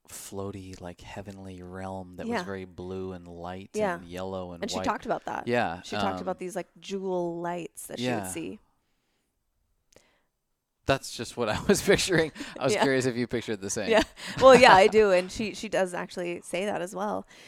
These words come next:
Speaker 2: She's like, "I don't," she'll say sometimes, like, "I don't know," 'cause he'll ask her, like, "Well, where are you now?" And she's like,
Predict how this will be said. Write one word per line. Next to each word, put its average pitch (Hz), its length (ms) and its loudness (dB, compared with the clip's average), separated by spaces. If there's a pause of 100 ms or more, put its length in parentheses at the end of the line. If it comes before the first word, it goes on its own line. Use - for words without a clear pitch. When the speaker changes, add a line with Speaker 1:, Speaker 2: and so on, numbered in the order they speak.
(120)
Speaker 2:
She's 226 160 -8
like, 226 160 -2
"I 233 80 -6
don't," 254 140 -8 (220)
she'll 202 280 -2
say 190 260 0
sometimes, 185 420 -10
like, 185 140 -10
"I 226 120 -4
don't 233 120 -4
know," 226 320 -4 (460)
'cause 196 140 -4
he'll 254 180 0
ask 185 300 -4
her, 202 60 -4
like, 190 160 -4
"Well, 220 140 -4
where 214 200 0
are 202 100 0
you 196 100 -2
now?" 196 320 -4
And 180 80 -12
she's 202 160 -10
like, 180 140 -6